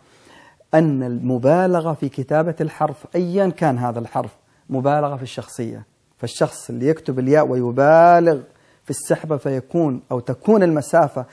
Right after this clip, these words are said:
من بداية الحرف إلى نهاية الحرف مسافة كبيرة، فهذا شخص يبالغ.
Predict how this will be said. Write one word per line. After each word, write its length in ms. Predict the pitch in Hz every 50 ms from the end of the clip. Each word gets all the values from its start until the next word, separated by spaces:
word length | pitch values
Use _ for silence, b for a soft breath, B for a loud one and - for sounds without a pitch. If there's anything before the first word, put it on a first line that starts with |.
| b b b b _
من 160 | 147 165 180
بداية 360 | 165 170 160 175 185 180 165 -
الحرف 480 | 175 165 - - 170 165 131 - - -
إلى 240 | - 151 156 165 165
نهاية 340 | 165 156 160 170 165 160 -
الحرف 340 | 160 147 - 170 160 - -
مسافة 460 | 131 117 - - 151 175 190 185 208
كبيرة، 500 | 202 208 196 190 202 196 196 185 190 185 B B B B B B B
فهذا 400 | _ _ 135 135 151 160 147 147
شخص 360 | - - 175 - - - -
يبالغ. 500 | 143 135 127 135 160 165 151 131 120 117